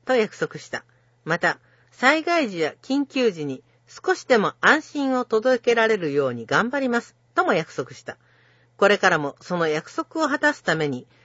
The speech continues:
さらなる提言、実行を展開していく決意をしている。議員研修会報告。大阪府市議会議長会主催。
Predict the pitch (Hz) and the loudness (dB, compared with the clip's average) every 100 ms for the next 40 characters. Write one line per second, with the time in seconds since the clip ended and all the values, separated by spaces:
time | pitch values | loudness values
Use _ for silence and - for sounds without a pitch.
0 | _ - 370 381 254 151 - 196 196 180 | _ 0 2 2 2 -2 -4 -2 -2 -2
1 | 175 151 131 160 170 - 277 262 269 254 | -4 -6 -12 -12 -10 -2 0 0 0 -2
2 | 240 240 240 - 214 208 190 - 233 190 | 0 -2 -2 0 0 0 -2 -4 -4 -4
3 | 143 123 - 127 113 110 - _ _ _ | -6 -6 -6 -8 -8 -10 -16 _ _ _
4 | _ _ 175 180 262 349 370 359 349 339 | _ _ -14 -6 -6 -6 -6 -6 -6 -6
5 | 349 339 - 311 277 294 233 151 - 131 | -8 -6 -4 -2 0 0 0 -4 -6 -6
6 | - _ _ _ _ _ _ _ _ 220 | -6 _ _ _ _ _ _ _ _ 4
7 | 262 254 233 220 220 165 139 - _ _ | 4 4 0 -2 -2 -2 -2 -4 _ _
8 | _ - 214 277 269 202 151 - _ 143 | _ -6 -4 -4 -2 -2 -2 -6 _ -10
9 | 175 - 330 285 - 143 - 127 - 123 | -10 -4 0 0 0 -4 -4 -8 -2 -2